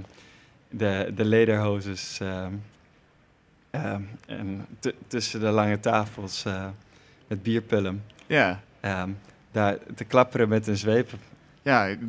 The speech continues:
Speaker 2: Goalschnalzen heet het, eh, officieel,
Speaker 1: Ja.
Speaker 2: stond erbij. Eh, een Beiers, eh, kampioenschap. En, en waarom dit?
Speaker 1: Ehm, omdat ik het heel leuk vind dat ze, eh, muziek maken met iets wat eigenlijk helemaal geen muziekinstrument is.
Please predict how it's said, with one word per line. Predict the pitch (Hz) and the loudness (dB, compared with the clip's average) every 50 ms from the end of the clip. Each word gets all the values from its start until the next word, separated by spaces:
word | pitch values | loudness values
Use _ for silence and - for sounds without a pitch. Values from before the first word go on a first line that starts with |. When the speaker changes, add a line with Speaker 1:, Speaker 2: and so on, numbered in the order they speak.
| 113 | 0
Speaker 2:
Goalschnalzen | 120 143 165 175 165 - - - 147 139 131 127 110 - - 117 107 98 | 4 4 6 4 4 2 0 2 4 6 6 4 4 0 0 0 2 2
heet | 98 107 104 104 | 2 0 0 -2
het, | 107 101 - - | -4 -6 -8 -8
eh, | - 101 107 98 92 | -6 -4 -2 -2 -2
officieel, | 107 104 107 104 120 113 101 95 | -2 -4 -4 -4 -2 0 0 2
Speaker 1:
Ja. | 101 117 | 4 4
Speaker 2:
stond | 110 110 104 98 | 4 4 2 -2
erbij. | 107 107 101 90 90 90 98 107 - - - - - - _ | -2 -2 0 0 -2 -4 -8 -12 -18 -20 -20 -20 -20 -20 _
Eh, | - 135 113 110 110 101 107 | -8 -4 -2 0 0 0 2
een | 113 110 | 2 2
Beiers, | 107 120 120 127 123 113 107 - - | 4 4 4 4 4 2 0 -2 -2
eh, | 113 110 110 110 101 104 107 | -2 0 0 0 -2 -2 -4
kampioenschap. | - 117 117 110 120 120 131 - - - 98 - | -2 -2 -2 -2 0 0 -2 0 0 -2 -2 0
En, | - 127 143 - | 0 -2 0 0
en | 151 160 | 0 0
waarom | 147 170 180 170 175 160 | 2 2 2 2 2 2
dit? | 190 202 175 175 - - - - - - - - - - - - - - - - _ _ _ _ - - - - - - - - _ - - | 4 4 4 2 0 -12 -20 -20 -20 -20 -20 -20 -20 -20 -20 -20 -20 -20 -20 -20 _ _ _ _ -20 -20 -20 -20 -20 -20 -20 -20 _ -10 -2
Speaker 1:
Ehm, | - 120 123 120 120 120 120 117 120 117 - - - - - - _ _ | 2 6 8 8 8 8 8 6 2 -2 -6 -12 -20 -20 -20 -20 _ _
omdat | - 117 127 127 127 127 | -2 2 2 2 2 0
ik | - | -2
het | - 127 - - - - - _ _ _ _ _ _ _ _ _ | -6 -6 -6 -6 -10 -12 -14 _ _ _ _ _ _ _ _ _
heel | - 123 123 131 131 123 | -4 0 2 4 4 4
leuk | 120 120 123 131 127 | 4 4 2 2 0
vind | - - 127 117 110 | -4 -4 -4 -2 0
dat | 117 113 110 110 | 0 0 0 -2
ze, | - - 107 107 107 - - - - _ _ _ _ _ _ _ _ _ | -4 -4 -4 -4 -6 -10 -18 -20 -20 _ _ _ _ _ _ _ _ _
eh, | - 120 113 107 104 101 - - - - | -2 0 0 0 0 -2 -4 -8 -8 -2
muziek | 131 127 127 120 143 139 - | 0 2 2 2 2 0 2
maken | 135 123 117 117 113 - 120 107 | 2 4 4 2 2 2 0 2
met | 107 107 104 107 - | 2 0 0 -4 -6
iets | - 131 110 - | -6 -8 -6 -6
wat | 117 101 | -6 -4
eigenlijk | - - 113 110 - 117 117 107 | 0 0 0 0 -2 -6 -6 -4
helemaal | 123 113 110 107 | -4 -4 -4 -4
geen | 107 117 110 107 | -4 -2 -2 -2
muziekinstrument | 104 101 123 117 - 123 131 - - - 131 127 127 123 127 | -2 -2 -4 -6 -8 -10 -10 -10 -6 -4 -4 -4 -4 -4 -6
is. | 143 151 156 - - - - | -8 -10 -10 -10 -14 -16 -16